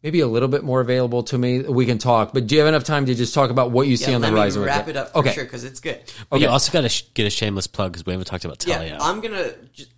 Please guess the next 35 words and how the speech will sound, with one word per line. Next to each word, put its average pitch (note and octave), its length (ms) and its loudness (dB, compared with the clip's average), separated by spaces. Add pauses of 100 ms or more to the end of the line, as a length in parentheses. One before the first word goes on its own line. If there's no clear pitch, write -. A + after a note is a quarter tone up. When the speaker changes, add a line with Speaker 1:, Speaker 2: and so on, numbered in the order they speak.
Speaker 2:
he'll F3 100 -18
keep - 160 -20
going. E3+ 220 -10
It'll - 120 -14
be F3 80 4
Speaker 1:
Okay. E3 120 2
Speaker 2:
great. E3+ 160 4
Speaker 3:
You, E3+ 60 2
no, F3+ 80 8
you D3+ 140 8
haven't E3+ 200 4
Speaker 1:
No. D3+ 60 -4
Speaker 3:
ta-, - 80 0
no, B2 80 6
I A#2+ 80 4
was C3 80 0
saying G2+ 180 -4
you D#3 140 0
can F3 80 2
get A#2 180 2
a G2 60 -2
shameless F#2+ 300 -6
plug F2+ 200 -10
'cause F2 100 -12
we A2 80 -6
haven't G#2+ 140 -6
talked G#2 180 -6
about F2 140 -10
Talia G2+ 340 -6
once. E2 440 -10 (340)
Speaker 2:
I - 120 -18
got - 60 -20
it. - 880 -6
Um, - 120 -18
so F#3+ 480 -8